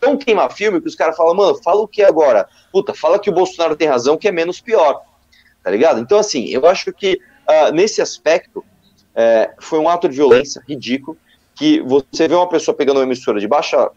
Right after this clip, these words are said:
credibilidade e não sabendo escalar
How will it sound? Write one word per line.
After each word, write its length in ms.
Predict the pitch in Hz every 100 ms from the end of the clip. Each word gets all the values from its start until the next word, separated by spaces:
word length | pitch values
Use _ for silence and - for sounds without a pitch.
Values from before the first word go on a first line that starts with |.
| -
credibilidade 960 | - 117 113 113 101 117 160 175 107 - -
e 220 | 160 127
não 280 | 156 165 220
sabendo 520 | - 208 135 165 175
escalar 540 | 160 - 180 127 135